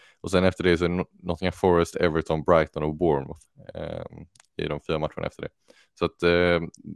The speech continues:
jag tycker att han, eh, absolut, eh, så här, hade jag valt mellan, eh, Saliba till exempel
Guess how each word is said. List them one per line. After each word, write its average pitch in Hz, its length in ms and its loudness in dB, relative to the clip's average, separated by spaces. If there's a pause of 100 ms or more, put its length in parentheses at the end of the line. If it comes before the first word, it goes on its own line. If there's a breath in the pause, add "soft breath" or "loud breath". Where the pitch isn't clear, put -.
jag 92 180 0
tycker 131 200 -6
att 127 60 -6
han, 104 260 2
eh, 98 160 0 (480 soft breath)
absolut, 92 680 -2 (100)
eh, 87 300 -2 (360)
så 107 140 -2
här, 90 160 2
hade 110 180 0
jag 113 120 6
valt 107 320 6
mellan, 98 440 0 (680)
eh, 87 80 -10
Saliba 107 580 4
till - 240 -6
exempel 98 300 -4